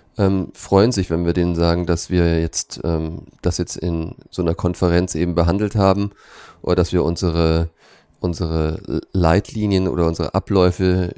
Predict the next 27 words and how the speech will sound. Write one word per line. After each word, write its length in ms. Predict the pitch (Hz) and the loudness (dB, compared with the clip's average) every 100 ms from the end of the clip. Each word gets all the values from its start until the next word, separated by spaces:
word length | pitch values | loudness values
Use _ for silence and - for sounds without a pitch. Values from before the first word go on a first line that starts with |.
| - | -14
kritisch 360 | - 113 104 - | -4 -2 -2 -2
überdacht 480 | 87 85 92 - 110 | -2 2 0 0 0
haben. 360 | 92 95 107 - _ - - - _ | 0 0 -4 -10 _ -20 -20 -20 _
Das 200 | 92 - | -2 0
ist, 260 | 98 90 69 | -2 -2 -2
äh, 420 | 90 87 85 85 - - - - _ _ _ _ | 0 2 0 -4 -8 -16 -20 -20 _ _ _ _
das 160 | - 107 | -8 -4
kann 140 | 107 | 0
auch 180 | 90 - | 0 2
häufig 260 | 101 104 95 | 2 2 0
sehr 160 | 90 | -2
tröstend 460 | - - 123 - 98 | 0 2 2 0 -4
sein, 300 | 87 85 85 | 0 2 2
wenn 100 | 82 | -2
diese 160 | 85 87 | -2 -2
schlechte 300 | 87 85 87 | -2 0 0
Erfahrung 340 | - 85 85 | 2 0 0
mit 100 | 85 | -4
Schmerz 360 | - 87 92 - | 0 0 0 -2
verbunden 420 | - 92 - 92 | -2 -4 -4 -2
war, 300 | 82 69 - | 0 0 0
weil 240 | 80 78 - | -2 -2 -6
was 160 | 82 | -6
passiert 340 | - 78 95 101 | -6 -4 -2 -2
ist. 200 | 131 - - - - - - - _ - | -4 -8 -20 -20 -20 -20 -20 -20 _ -2
Und, 380 | 107 98 - - | 0 0 -2 0
ähm, 420 | 90 90 90 | 0 0 -2